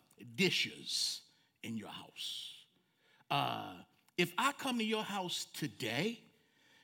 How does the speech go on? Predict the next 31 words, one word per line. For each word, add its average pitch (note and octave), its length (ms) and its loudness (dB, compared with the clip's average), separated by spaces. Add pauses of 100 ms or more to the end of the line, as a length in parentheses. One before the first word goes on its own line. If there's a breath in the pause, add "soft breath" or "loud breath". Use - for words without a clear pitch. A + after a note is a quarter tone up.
(100)
and C#3+ 160 2
I D#3 100 4
have C3+ 300 0
lunch F3 400 0
with - 240 -6
you, F2 180 -8 (720 loud breath)
I C4+ 160 6
would D4 140 -2
hope A#3+ 340 -2
you A3 140 2
would F#3 160 -2
set G#3+ 340 0
out F#3 240 4 (400 soft breath)
your E3+ 260 2 (160)
best - 580 4 (800)
crockery, B3 1000 4
dishware A3+ 800 4
that G#3+ 260 2
you G#3 60 0
have. D3+ 200 -2 (1000 soft breath)
But G#3 120 4
if G3 120 0
I G4 100 6 (120)
come D#4 280 -2
today B3+ 340 6
and A3+ 80 4
you C#4 140 4
set B3 280 0
out A3+ 160 4 (420 soft breath)
paper C4 300 -4
plates - 640 -10